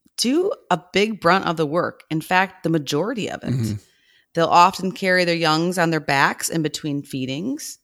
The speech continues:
Speaker 1: and spend a lot of time with them, playing with them, grooming them. So the mother, of course, is involved too. Very, you know, it's very important in the primate society. But yeah, the dad does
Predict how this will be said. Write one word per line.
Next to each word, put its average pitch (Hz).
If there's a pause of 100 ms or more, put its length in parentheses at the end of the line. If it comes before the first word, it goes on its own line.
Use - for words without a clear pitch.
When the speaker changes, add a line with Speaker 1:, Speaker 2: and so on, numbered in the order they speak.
(500)
Speaker 1:
and 160
spend 170
a 165
lot 151
of 143
time 165
with 170
them, 170
playing 160
with 160
them, 160
grooming 160
them. 156 (520)
So 160 (240)
the 196
mother, 269
of 269
course, 202
is 175
involved 139
too. 127
Very, 123
you 143
know, 147 (100)
it's 147
very 131
important - (300)
in 131
the 127
primate 127
society. 127 (360)
But 196
yeah, 320 (120)
the 143
dad 180
does 143